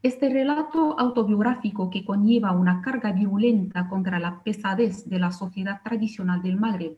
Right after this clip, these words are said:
y particularmente de Marruecos, suscitó reacciones violentas de la ciudad mar-, de la sociedad marroquí de la época. Fue considerada como manifestación violenta contra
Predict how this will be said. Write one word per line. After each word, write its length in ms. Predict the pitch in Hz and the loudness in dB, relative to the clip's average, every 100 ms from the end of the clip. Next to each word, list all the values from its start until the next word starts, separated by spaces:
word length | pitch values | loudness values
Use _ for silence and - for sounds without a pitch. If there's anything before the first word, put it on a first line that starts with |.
| _ _ _ _ _ | _ _ _ _ _
y 60 | 185 | -4
particularmente 1080 | 202 233 233 - 196 190 214 220 220 - 202 | -2 -2 -4 -4 -2 0 2 4 2 0 -2
de 80 | 185 | 2
Marruecos, 680 | 180 185 233 233 180 - _ _ _ _ | 2 2 -4 -4 -12 -12 _ _ _ _
suscitó 560 | - 254 - 247 247 | -8 -8 -4 -4 -2
reacciones 760 | 240 214 214 208 233 214 202 170 | -2 -4 -6 -8 -4 -2 -2 -6
violentas 680 | 202 208 226 208 175 180 180 | -4 -2 0 -2 -4 -6 -6
de 80 | 180 | -6
la 200 | 180 - | -8 -8
ciudad 240 | 180 175 | -8 -6
mar-, 260 | 170 160 180 | -8 -10 -10
de 140 | 185 | -6
la 100 | 180 | -4
sociedad 420 | 185 240 214 180 | -4 -6 -6 -6
marroquí 460 | 175 175 180 - 214 | -6 -6 -10 -8 -8
de 100 | 180 | -8
la 140 | 165 | -8
época. 440 | 165 - - - - _ _ _ _ _ _ _ _ _ _ | -12 -16 -20 -20 -20 _ _ _ _ _ _ _ _ _ _
Fue 280 | 262 285 277 | -2 -2 0
considerada 760 | 277 - 262 269 262 233 208 - | -2 0 0 0 -2 -2 -4 -2
como 260 | 214 202 | 0 2
manifestación 800 | 214 226 220 220 214 214 240 220 | 2 0 -2 -6 -6 -6 -2 0
violenta 560 | 190 196 247 226 190 180 | 0 0 0 0 0 -4
contra 560 | 185 180 185 180 - | -4 -4 -2 -4 -6